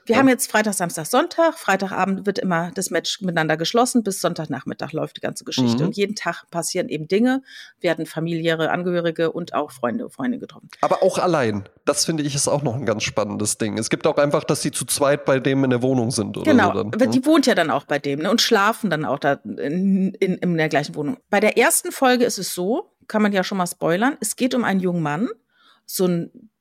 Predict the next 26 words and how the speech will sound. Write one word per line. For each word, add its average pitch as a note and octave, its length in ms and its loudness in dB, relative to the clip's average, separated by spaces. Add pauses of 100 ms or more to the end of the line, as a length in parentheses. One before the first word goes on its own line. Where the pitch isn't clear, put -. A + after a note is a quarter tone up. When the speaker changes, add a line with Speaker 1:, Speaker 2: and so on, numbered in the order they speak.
(120)
Speaker 1:
Mitte A3+ 280 2
dreißig, F3+ 840 -2 (160)
Speaker 2:
Mhm. A#2 640 2
Speaker 1:
Timocin, E4 720 0 (680)
das D#3+ 180 -2
ist - 120 -2
so F3 100 -4
ein D#3+ 80 -8
Typ, A3+ 300 -4
der F3+ 120 4
mag F3 260 0
sich G3+ 180 -8
selbst G3 360 -2
super G3+ 260 -2
gerne F#3 260 0
leiden E3+ 380 0
und F#3+ 200 -8
ist - 140 -10
Unternehmer. D#3 580 -2 (100)
Speaker 2:
Ja. A#2 200 2
Speaker 1:
Es - 120 -6
wird - 100 -4
gesagt, F3+ 240 0
der F3+ 80 4
ist F3+ 80 -4
Unternehmer, E3+ 640 2